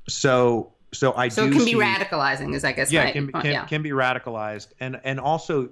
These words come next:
Speaker 1: I mean, what we're talking about here is just, like, you know, what is the collective amount of stress, insecurity, anger, and fear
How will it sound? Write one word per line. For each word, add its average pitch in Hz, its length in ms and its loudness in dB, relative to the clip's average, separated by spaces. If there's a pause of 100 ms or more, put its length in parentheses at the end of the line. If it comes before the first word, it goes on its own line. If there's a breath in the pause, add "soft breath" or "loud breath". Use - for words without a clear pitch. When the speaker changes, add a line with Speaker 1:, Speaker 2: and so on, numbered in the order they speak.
(100)
Speaker 1:
I 131 60 -4
mean, 127 160 0
what 127 140 -2
we're 123 100 -2
talking 143 380 -2
about 101 240 0
here 104 200 -2
is 98 120 -6
just, - 240 -10
like, 90 280 -4 (560 loud breath)
you 113 120 -2
know, 107 100 4
what 113 340 2
is 139 160 2
the 110 180 -4
collective 104 720 -2
amount 92 480 -2 (140)
of 90 120 -10
stress, 104 720 0
insecurity, 98 960 -4
anger, 107 440 2
and 90 260 -6
fear 92 680 2